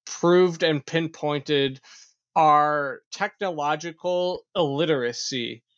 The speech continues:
within the United States. So we definitely need stronger minds and more intelligent minds who know this stuff to come together and hash things out and just say, "Hey,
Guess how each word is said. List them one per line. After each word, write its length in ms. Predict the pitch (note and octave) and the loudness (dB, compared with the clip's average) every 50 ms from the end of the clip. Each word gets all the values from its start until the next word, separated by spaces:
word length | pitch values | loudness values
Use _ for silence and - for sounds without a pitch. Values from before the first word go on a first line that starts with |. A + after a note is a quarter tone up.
| _ _ | _ _
within 320 | - D#3+ D3 - D#3+ D#3 D3+ | -2 -2 0 0 -2 0 0
the 80 | D3 | -2
United 540 | D3 D3 C#3+ C#3+ C#3+ C#3+ C3+ C3+ B2+ B2 - | -2 -2 -2 -2 -2 -2 -2 -4 -6 -8 -8
States. 720 | - - - E3 D3 C3 A#2+ - - - - - - - _ _ _ _ _ _ | -10 -6 -2 -2 -2 -2 -4 -8 -12 -12 -12 -12 -12 -12 _ _ _ _ _ _
So 380 | - - - F#3 F#3 F#3+ F#3+ F3+ | -4 -2 0 2 2 2 0 0
we 180 | E3 E3 D#3+ | -2 -4 -6
definitely 520 | C#3 E3+ F3 F#3+ - G#3 F#3 F3 E3+ E3 D#3+ | -4 -4 -4 -4 -4 -8 -10 -10 -10 -10 -10
need 460 | D#3+ D#3+ D#3 D#3 D3+ C#3 C#3 - - _ - | -8 -8 -6 -6 -8 -8 -12 -20 -20 _ -10
stronger 520 | - - - - D#3+ D#3 E3 E3+ G3 G3+ | -8 -6 -2 0 0 0 2 0 -4 -4
minds 460 | F#3 D#3 C#3 C#3 C3+ C3+ C#3+ C#3+ C#3+ | -4 -4 -4 -4 -6 -6 -8 -10 -10
and 120 | D3+ D3 C#3+ | -10 -8 -6
more 260 | C3+ C3+ C#3+ C#3+ C#3 | -6 -4 -4 -4 -4
intelligent 500 | C#3+ C#3 C3 - D3+ E3 D#3+ C#3+ D3+ C#3+ | -4 -6 -4 0 0 0 0 0 -4 -6
minds 460 | - C#3+ C3+ C3+ C3+ C3+ C3+ C3 - - - - - | -6 -6 -6 -6 -6 -6 -8 -10 -12 -14 -16 -10 -2
who 260 | G#3 G#3+ A3 A3 G#3 | 0 2 4 4 4
know 380 | F3+ D#3+ D#3 E3+ F#3 G#3 G#3+ G3+ | 4 4 4 4 4 4 2 0
this 240 | D#3 D3 C3+ B2+ | -2 -4 -6 -6
stuff 680 | - - - - D#3 C#3 C3 C3 C3+ - - - - _ _ _ _ _ _ _ _ _ _ - | -8 -12 -6 -4 -4 -4 -4 -6 -8 -10 -20 -20 -20 _ _ _ _ _ _ _ _ _ _ -4
to 160 | - F3 D#3 | -4 -4 -2
come 240 | - - F3 F#3 F3+ | 0 -2 -2 -2 -2
together 560 | F3+ G3 E3 D#3 D3+ D#3 D3+ D3 D3 D3+ D3+ | -4 -4 -2 0 -2 -2 -2 -4 -6 -8 -8
and 180 | - D3 C#3+ C3 _ | -10 -12 -14 -14 _
hash 320 | - D3+ D3 C#3 - - | -8 -6 -6 -6 -8 -14
things 300 | _ _ C3 B2+ B2+ B2 | _ _ -14 -14 -10 -6
out 180 | F3 F3 F3 E3+ | -4 -4 -2 -4
and 100 | E3 D#3 | -6 -8
just 200 | D3 D3 C3+ - | -8 -10 -8 -6
say, 140 | - C#3 C3 | -4 -4 -4
"Hey, 480 | C3 D#3 E3+ F3 F3 F3 F3 F3 D#3 | -2 -2 0 2 2 2 0 -2 -6